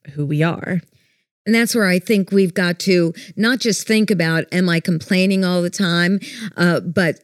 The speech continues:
Speaker 2: saying, "Really, what has got my attention?" So if I find myself negative, I'm going, "Wow, my attention is on the negative
Speaker 1: Yeah.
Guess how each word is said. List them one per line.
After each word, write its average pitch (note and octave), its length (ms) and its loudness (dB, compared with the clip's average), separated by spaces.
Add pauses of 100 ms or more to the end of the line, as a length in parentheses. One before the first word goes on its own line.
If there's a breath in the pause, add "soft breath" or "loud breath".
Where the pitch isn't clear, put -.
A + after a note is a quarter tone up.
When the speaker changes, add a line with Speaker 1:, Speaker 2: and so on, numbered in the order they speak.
(120)
Speaker 2:
saying, F3+ 400 2
"Really, G#3+ 300 4
what G3+ 200 -2
has G#3 120 2
got F3 220 -2
my D#3 140 -2
attention?" D3+ 680 0
So F3+ 180 2
if E3 140 -2
I E3 100 0
find C4+ 480 -2
myself F#3+ 480 -2
negative, D#3 540 0 (320 loud breath)
I'm F#3+ 140 2
going, E3+ 200 2
"Wow, F3+ 460 -2
my E3+ 400 0
attention A3+ 640 0
is E3+ 160 0
on E3 420 -2 (360 soft breath)
the D#3+ 120 0
negative F3 580 2
Speaker 1:
Yeah. F3 200 -6